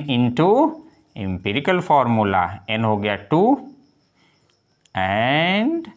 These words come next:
empirical formula क्या है, सी फ़ाइव एच फ़ोर। मॉलिक्यूलर फार्मूला मिल गया,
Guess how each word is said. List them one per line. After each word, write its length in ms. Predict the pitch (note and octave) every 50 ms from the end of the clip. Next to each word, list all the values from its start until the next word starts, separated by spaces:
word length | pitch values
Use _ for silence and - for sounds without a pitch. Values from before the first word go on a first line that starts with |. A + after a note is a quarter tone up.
| _ _ -
empirical 460 | A2+ A2+ A2 A2 A#2 A2 A2 - C3 B2
formula 440 | - D#3 C#3 C#3 D3+ D3+ D#3+ E3 D#3+
क्या 160 | E3 D#3+ G3
है, 240 | A3+ A#3 A3+ G3 D#3+ B2 B2 - - _ _ _ _ _ _ _ _ -
सी 580 | - - - - B2+ B2 B2 B2+ B2+ B2+ B2 A2+ A#2+
फ़ाइव 580 | - - G#2+ G#2 G#2+ A#2 C3 D3+ D#3+ - - - A#2+
एच 440 | A#2+ C#3+ G3 C4 C4 B3+ - - - - _ _ _ _ _ - -
फ़ोर। 580 | - - - F#4+ G4+ G4 - - - - A2+ - _ _ _ _ _ _ _ _ _ -
मॉलिक्यूलर 540 | G2+ F#2+ F#2+ G2+ G2+ G2+ G#2 A#2 A#2 A#2 A2+
फार्मूला 520 | - - A#2+ A#2+ A#2+ A#2+ A#2+ B2+ C3 C3+
मिल 180 | C3 B2+ B2+ C3
गया, 300 | C3 D3+ E3 F#3+ B3 C#4+